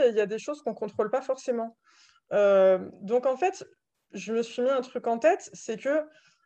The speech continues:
euh, les gens, notamment sur les réseaux, ne me connaissent pas du tout, ne me connaissent pas. Donc, en fait, ils peuvent pas, euh, se permettre d'avoir une opinion de moi, euh, qui, qui est fixée, euh, tu vois, par rapport justement aux headers,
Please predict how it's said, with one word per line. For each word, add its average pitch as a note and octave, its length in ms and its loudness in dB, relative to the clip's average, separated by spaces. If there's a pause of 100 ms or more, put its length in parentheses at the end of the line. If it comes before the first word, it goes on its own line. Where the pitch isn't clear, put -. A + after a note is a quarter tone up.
(120)
euh, G3 240 4
les A3 200 0
gens, C#4+ 180 2
notamment A#3+ 400 0
sur A#3 200 -6
les G#3+ 100 -2
réseaux, G#3+ 420 -2 (160)
ne G#3+ 200 -4
me G#3+ 160 -2
connaissent D4+ 380 -2
pas D#4 160 4
du D4 140 -6
tout, - 220 -14 (460)
ne G#3+ 220 0
me A#3+ 120 4
connaissent D4 360 0
pas. B3+ 220 0
Donc, G#3+ 300 -8
en G#3 80 0
fait, D4 300 2 (640)
ils F3 140 -6
peuvent B3+ 320 4
pas, E4+ 480 4
euh, B3 260 6 (360)
se - 200 -14
permettre C4 440 2
d'avoir A#3+ 320 2
une A3+ 180 -2
opinion C4+ 600 -2
de G#3+ 120 -2
moi, B3+ 480 2 (300)
euh, G3+ 320 6
qui, - 180 -18
qui A#3 220 -10
est A3+ 80 -6
fixée, C#4+ 720 -2
euh, G3+ 420 6
tu G3 100 -10
vois, B3+ 140 2
par G#3 120 0
rapport A3+ 360 -2
justement G#3+ 340 -4
aux G3+ 80 0
headers, B3 340 4